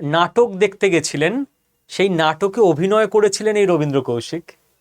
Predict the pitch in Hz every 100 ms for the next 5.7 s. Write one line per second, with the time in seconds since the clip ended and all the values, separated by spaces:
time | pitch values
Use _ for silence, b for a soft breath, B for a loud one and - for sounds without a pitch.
0 | _ _ - 214 233 285 269 226 208 196
1 | 208 208 196 208 208 - 196 185 160 _
2 | _ _ _ _ _ b b b - 170
3 | 233 233 247 247 247 240 233 214 208 190
4 | 196 190 170 151 139 - 123 156 - _
5 | 151 156 156 160 123 120 131